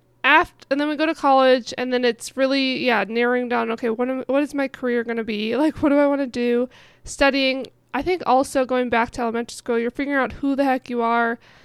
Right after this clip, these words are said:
And then after that, you get into your career, and you're trying to figure out what, if this is really what you wanna do. You're kinda exploring different options.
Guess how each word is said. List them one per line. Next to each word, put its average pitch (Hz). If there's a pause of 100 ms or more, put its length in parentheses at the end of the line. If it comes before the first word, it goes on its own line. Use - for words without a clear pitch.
(280)
And 254
then 254 (920)
after 262
that, 285
you 247
get 277
into 285
your 277
career, 302
and 214
you're 233
trying 247
to 254
figure 254
out 247 (120)
what, 254 (1300)
if 262
this 285
is 247
really 262
what 240
you 233
wanna 214
do. 320
You're 254
kinda 247
exploring 285
different 254
options. 277